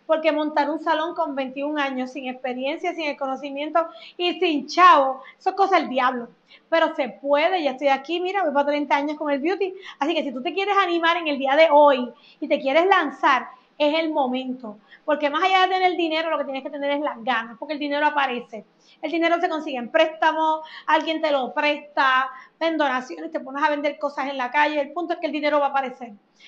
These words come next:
So, lo que tienes que tener es el empuje para montar tu negocio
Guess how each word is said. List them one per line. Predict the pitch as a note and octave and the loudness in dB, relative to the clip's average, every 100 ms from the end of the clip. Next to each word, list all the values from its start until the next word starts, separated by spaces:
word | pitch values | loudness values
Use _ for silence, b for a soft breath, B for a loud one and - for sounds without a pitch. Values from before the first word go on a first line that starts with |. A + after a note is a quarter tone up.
| B | B
So, | - | -2
lo | D#4 | 0
que | D4+ | 0
tienes | D4+ E4 | -2 -4
que | F#4 | -4
tener | E4+ E4+ | -4 -2
es | E4+ | -2
el | D#4 | -2
empuje | B3 A3+ E4+ G#4 G4 G#4 G4+ G4+ B _ | -6 -6 2 4 4 0 -2 -16 B _
para | D4 C#4 | 0 2
montar | C#4 C4+ C4+ - | -2 -2 -2 -2
tu | G4+ | -2
negocio | G#4 F4 D#4 D#4 D#4 E4 | 0 2 0 0 -2 -2